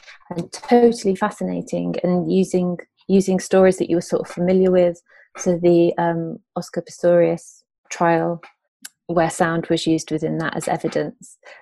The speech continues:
uh, for the first time, I think it was the first time. And those sort of stories where you, you've heard about them and you're familiar with them, but he goes into much more detail. Um, that was a really, really brilliant film piece, and that was one that we definitely sat and watched and purposefully went back to see.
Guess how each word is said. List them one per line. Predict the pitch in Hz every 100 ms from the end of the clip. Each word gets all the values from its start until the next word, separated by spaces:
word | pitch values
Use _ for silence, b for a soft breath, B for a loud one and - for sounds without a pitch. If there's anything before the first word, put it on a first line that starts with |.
| B
uh, | 170 160 156 - _ _ _
for | -
the | 160
first | - 160 -
time, | 180 190 208
I |
think | 220 214
it | -
was | -
the | 202
first | 202 -
time. | 220 233 226 _ _ _ - - - -
And | 190
those | 196 185
sort | -
of | 185
stories | - 185 175
where | 175
you, | 180 175
you've | - 180
heard | - 190 185
about | 190 165 -
them | 165
and | 165
you're | 165
familiar | 170 170 170 165
with | 165
them, | 160 156
but | -
he | 170
goes | 170 160
into | 170 -
much | 175 -
more | 165 160
detail. | 165 165 - - 180 B B B B -
Um, | 175 170 -
that | 185 -
was | 190
a | 180
really, | 185 175
really | 165 165
brilliant | 165 165 175 -
film | 170 165
piece, | 170 -
and | 175
that |
was | 175 175
one | 170
that | 170
we | 170
definitely | 170 - -
sat | - -
and | 170
watched | 160 - - - - -
and | 156
purposefully | 175 170 165 - 156
went | - -
back | - -
to | 185
see. | - 175